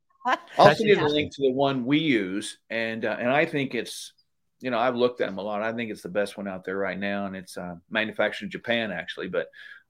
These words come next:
Speaker 2: uh, they, they do a pretty good job. They're, they're sort of the leaders in that, in that study field.
Speaker 1: Well, a-, and Japan's leading the way in a lot of, a lot of ways these days, since
Speaker 3: Yeah.
Speaker 1: they've
Speaker 2: Yeah.
Speaker 1: banned the jab and given their entire population, um, uh,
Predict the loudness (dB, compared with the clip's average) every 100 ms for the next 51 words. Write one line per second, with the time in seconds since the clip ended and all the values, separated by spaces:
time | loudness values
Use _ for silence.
0 | -12 -10 -2 0 0 0 0 0 -2 -4
1 | -4 -2 0 2 2 0 0 -2 2 4
2 | 4 2 2 2 2 2 -2 -4 -4 -6
3 | -10 -10 -8 -4 -4 -6 _ _ _ _
4 | -2 4 4 2 -4 -4 0 4 2 2
5 | 0 4 4 4 4 4 4 4 4 2
6 | 4 2 2 -4 _ -2 2 4 4 2
7 | 0 -2 -4 0 0 0 4 6 6 6
8 | 6 4 _ -20 -20 _ 4 6 6 6
9 | 6 8 4 2 2 2 2 2 2 4
10 | 4 4 4 2 2 0 0 -4 -4 -2
11 | -2 -2 -4 -10 -12